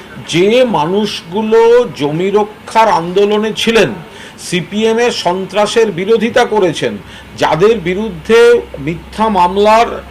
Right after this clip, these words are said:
বিভিন্নভাবে তাদের হ্যারাস করা হয়েছে, বন্দি করা হয়েছে, তাদের ওপর এই দমনপীড়ন যাতে চলতে থাকে, তাই বিজেপি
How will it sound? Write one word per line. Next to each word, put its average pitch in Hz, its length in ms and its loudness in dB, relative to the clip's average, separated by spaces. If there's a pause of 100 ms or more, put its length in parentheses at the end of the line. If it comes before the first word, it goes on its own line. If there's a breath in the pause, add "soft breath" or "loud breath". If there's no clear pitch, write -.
(380 loud breath)
বিভিন্নভাবে 247 640 0 (100)
তাদের 220 280 0
হ্যারাস 190 280 2 (120)
করা 208 220 4
হয়েছে, 214 280 0 (120)
বন্দি 214 360 -4 (100)
করা 202 260 4
হয়েছে, 202 300 2 (680 loud breath)
তাদের 233 440 4 (320)
ওপর 247 320 0 (260)
এই 233 80 0 (140)
দমনপীড়ন 233 720 0 (140)
যাতে 208 240 2 (240)
চলতে 311 360 4 (120)
থাকে, 143 260 0 (480 loud breath)
তাই 202 160 6 (180)
বিজেপি 214 480 0